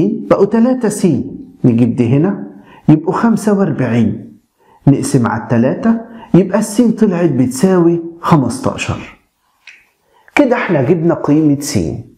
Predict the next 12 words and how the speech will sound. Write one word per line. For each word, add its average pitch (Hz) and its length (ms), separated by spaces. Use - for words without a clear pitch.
بيقول 180 340
لي: 190 300
"طب 165 240
انت 277 200
تعرف 151 580
لي 117 140
عدد 165 420
الحدود 131 520
كام؟" - 640
قلنا 156 160
له: 170 120
بسيطة، 127 640